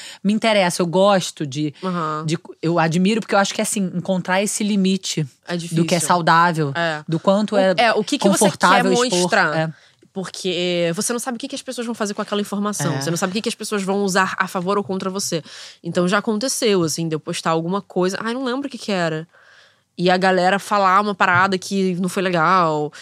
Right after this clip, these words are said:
Speaker 2: Então eu tenho esse cuidado, assim, de
Speaker 1: Sim.
Speaker 2: tipo, às vezes,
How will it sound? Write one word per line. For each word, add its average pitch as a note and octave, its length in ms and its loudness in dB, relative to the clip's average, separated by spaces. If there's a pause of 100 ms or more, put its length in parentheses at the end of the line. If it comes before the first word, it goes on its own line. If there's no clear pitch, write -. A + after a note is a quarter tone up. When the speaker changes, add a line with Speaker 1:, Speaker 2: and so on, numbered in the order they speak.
(120)
Speaker 2:
Então A3+ 200 0
eu C4+ 80 2
tenho C#4+ 160 -2
esse C#4 120 -4
cuidado, A#3+ 500 2
assim, E3+ 280 -2
de D3+ 80 -6
Speaker 1:
Sim. C#3+ 60 -6
Speaker 2:
tipo, D#3+ 420 -4
às D#3+ 140 -2
vezes, F3 540 -2